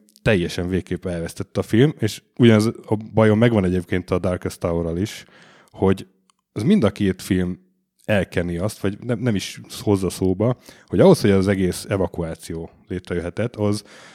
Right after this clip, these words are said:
annak előfeltétele volt az, hogy Hitler leállította a teljes német hadsereget ott, ami a hadtörténelem egyik legvitatottabb döntése a mai napig, ott a vezérkarral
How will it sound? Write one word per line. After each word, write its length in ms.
annak 220
előfeltétele 800
volt 300
az, 440
hogy 340
Hitler 560
leállította 840
a 240
teljes 480
német 340
hadsereget 600
ott, 380
ami 440
a 200
hadtörténelem 840
egyik 380
legvitatottabb 760
döntése 500
a 40
mai 200
napig, 400
ott 180
a 40
vezérkarral 720